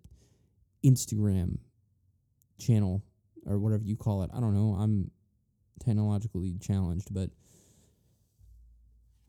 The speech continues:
although I would say don't do that because that's not going to be hitting the, all three of the major points of productivity that I was speaking about,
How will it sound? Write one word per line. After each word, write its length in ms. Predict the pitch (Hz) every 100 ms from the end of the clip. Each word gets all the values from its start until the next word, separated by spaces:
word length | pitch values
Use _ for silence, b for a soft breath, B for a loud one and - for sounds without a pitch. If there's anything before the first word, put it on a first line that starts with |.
| _ -
although 400 | 143 135 143 160
I 140 | 139
would 320 | 123 110 104 -
say 420 | - 120 117 110
don't 560 | 92 101 110 135 -
do 200 | 131 160
that 400 | 143 139 151 -
because 340 | 101 101 107 104
that's 320 | 110 107 -
not 200 | 120 -
going 280 | 117 113 104
to 80 | 101
be 320 | 107 98 95 - - _ _ _
hitting 380 | - 120 117 107
the, 40 | -
all 280 | 113 110 107
three 600 | - - 104 110 107 110
of 140 | 104
the 80 | 101
major 320 | 98 101 104
points 320 | 92 107 101 92
of 100 | -
productivity 640 | 107 98 - 98 101 101
that 120 | 101
I 80 | 92
was 120 | 98
speaking 400 | - 104 113 120
about, 280 | 117 127